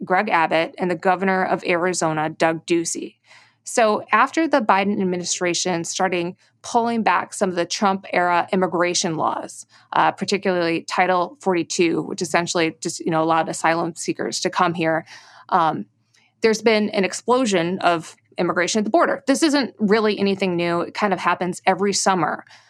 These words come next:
But these two governors are fed up, and what they started doing in April, they announced they're gonna start doing it in April, they've been doing it over the past few months, is just taking these migrants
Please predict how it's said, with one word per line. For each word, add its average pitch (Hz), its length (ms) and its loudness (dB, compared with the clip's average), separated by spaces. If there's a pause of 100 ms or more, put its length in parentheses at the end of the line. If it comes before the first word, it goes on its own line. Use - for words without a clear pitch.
(200)
But 226 160 2
these 311 240 0
two - 160 -2
governors 185 640 0
are 180 420 2 (200)
fed 262 260 2
up, - 320 2 (340)
and 185 280 2
what 220 180 2
they 233 380 -2 (120)
started 214 680 0
doing 175 720 0
in 170 380 -2 (120)
April, 185 380 2
they 185 120 0
announced 170 240 2
they're 180 100 0
gonna 170 160 -4
start 170 180 0
doing 170 160 0
it 170 80 -4
in - 40 -2
April, 165 280 0
they've 160 100 0
been 165 140 2
doing 170 240 2
it 175 140 -2
over 170 120 -4
the 151 80 -8
past - 400 -2 (140)
few 196 240 0
months, 220 560 0 (560)
is 190 300 2
just 196 500 -2 (320)
taking 208 420 0
these 247 220 0
migrants 190 680 -2